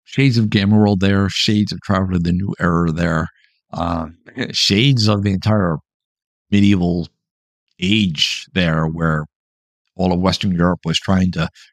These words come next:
recreate the Roman Empire. Um, yeah, so having talked through both of those aloud, I think I kind of favored the, the second one because, again, it in-,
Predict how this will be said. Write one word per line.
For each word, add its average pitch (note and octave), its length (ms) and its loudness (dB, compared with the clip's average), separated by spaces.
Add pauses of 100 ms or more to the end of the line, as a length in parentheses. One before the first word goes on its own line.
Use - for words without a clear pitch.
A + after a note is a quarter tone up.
recreate G2 560 -2
the F2+ 80 -4
Roman F#2 340 0
Empire. F2 540 0 (560)
Um, A#2 340 2 (720)
yeah, C#3+ 340 2
so - 280 0
having F3+ 480 4
talked D3+ 280 2
through D#3 160 4
both C#3 200 2
of C#3 80 4
those C3+ 240 4
aloud, G2 640 2 (440)
I G2 100 0
think D#3+ 200 2
I F3+ 80 6
kind D#3+ 240 4
of D3 80 -10
favored A#2+ 360 0
the, F2 220 0
the - 100 -6
second - 500 0
one D3+ 300 2 (840)
because, A2 1000 2
again, G#2+ 380 0
it F2+ 140 -6
in-, G#2+ 260 0